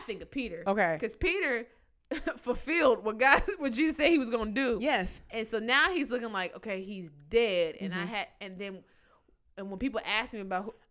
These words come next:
Speaker 2: I
Speaker 1: I
Speaker 2: was
Speaker 1: didn't
Speaker 2: like,
Speaker 1: even,
Speaker 2: "Nah, that ain't even my
Speaker 1: I'm
Speaker 2: homie."
Speaker 1: trash for that.
Speaker 2: Yeah, nope.
Speaker 1: Okay, cool. Judas obviously
Speaker 2: Ju-
Speaker 1: felt far. Like,
Speaker 2: Obviously. Okay.
Speaker 1: come on.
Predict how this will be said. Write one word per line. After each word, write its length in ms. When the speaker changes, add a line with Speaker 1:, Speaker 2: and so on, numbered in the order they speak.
Speaker 2:
I 200
Speaker 1:
I 40
Speaker 2:
was 100
Speaker 1:
didn't 60
Speaker 2:
like, 200
Speaker 1:
even, 120
Speaker 2:
"Nah, 200
that 100
ain't 140
even 180
my 160
Speaker 1:
I'm 60
Speaker 2:
homie." 340
Speaker 1:
trash 420
for 160
that. 320
Speaker 2:
Yeah, 240
nope. 360
Speaker 1:
Okay, 300
cool. 360
Judas 400
obviously 380
Speaker 2:
Ju- 160
Speaker 1:
felt 100
far. 320
Like, 240
Speaker 2:
Obviously. 760
Okay. 260
Speaker 1:
come 240
on. 380